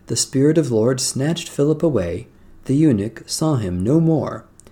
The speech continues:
and went on his way rejoicing. But Philip found himself at Azotus, and as he was passing through the region, he proclaimed the good news to all the towns until he came to Caesarea. Holy Wisdom,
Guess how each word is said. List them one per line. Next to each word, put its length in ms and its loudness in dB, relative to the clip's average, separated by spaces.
and 180 -2
went 340 0
on 140 0
his 200 0
way 300 0
rejoicing. 800 -2
But 120 -4
Philip 360 0
found 320 0
himself 520 -2
at 160 -6
Azotus, 680 -4
and 200 -2
as 160 0
he 100 0
was 160 2
passing 440 -4
through 180 0
the 100 -2
region, 400 0
he 140 -6
proclaimed 520 -2
the 120 -4
good 280 0
news 500 0
to 240 -12
all 260 -2
the 120 0
towns 600 -6
until 320 0
he 160 2
came 320 -4
to 140 -4
Caesarea. 760 -6
Holy 260 4
Wisdom, 560 0